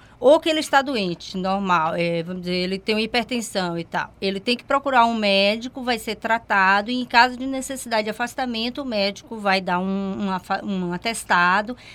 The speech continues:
até quinze dias é pela empresa, depois do décimo sexto dia ele entra na Previdência Social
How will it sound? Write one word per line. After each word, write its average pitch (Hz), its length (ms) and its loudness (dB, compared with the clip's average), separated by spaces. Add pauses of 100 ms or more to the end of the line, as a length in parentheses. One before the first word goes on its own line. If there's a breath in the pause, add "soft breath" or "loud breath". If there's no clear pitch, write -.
(100)
até 214 300 2
quinze 269 440 0
dias 196 580 -4 (240 soft breath)
é 202 140 2
pela 190 240 -2
empresa, 202 680 -2
depois 226 520 -4
do 247 100 -6
décimo 247 400 0
sexto 233 420 -6
dia 185 340 -4
ele 226 140 -6
entra 226 280 -6
na 226 120 -6
Previdência 202 580 -6
Social 190 720 -4